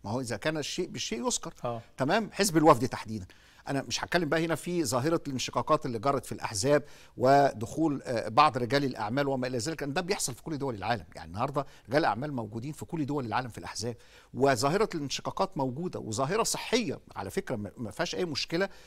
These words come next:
Speaker 1: إذا كانت بتتم في إطار النظام السياسي. لكن النهاردة حضرتك في فرصة جيدة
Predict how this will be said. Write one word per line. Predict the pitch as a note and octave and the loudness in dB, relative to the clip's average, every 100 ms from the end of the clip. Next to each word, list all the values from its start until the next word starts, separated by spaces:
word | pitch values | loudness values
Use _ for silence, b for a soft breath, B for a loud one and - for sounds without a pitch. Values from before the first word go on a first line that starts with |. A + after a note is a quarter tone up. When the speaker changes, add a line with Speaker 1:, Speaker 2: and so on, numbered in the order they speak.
| b | b
Speaker 1:
إذا | - B2 | -4 -2
كانت | B2+ F#3 G3 | 0 0 0
بتتم | B2+ B2 - G#3+ F3+ | -2 -8 -2 -2 -2
في | - B2+ | -4 -6
إطار | C3 E3+ | 0 0
النظام | D3+ B2 C#3+ D#3 | 2 0 0 0
السياسي. | - A#2 A#2 - b b b b | -2 -2 -4 -4 b b b b
لكن | E2+ F#2 | -12 -8
النهاردة | G#2+ A#2+ F#3 G3+ | -4 0 2 2
حضرتك | - C3+ C#3+ - - | -2 -2 -4 -8 -8
في | A2 | -4
فرصة | - A3+ - | -2 0 0
جيدة | D3 C3+ C#3 D#3+ G#3 | 0 0 -2 -2 -4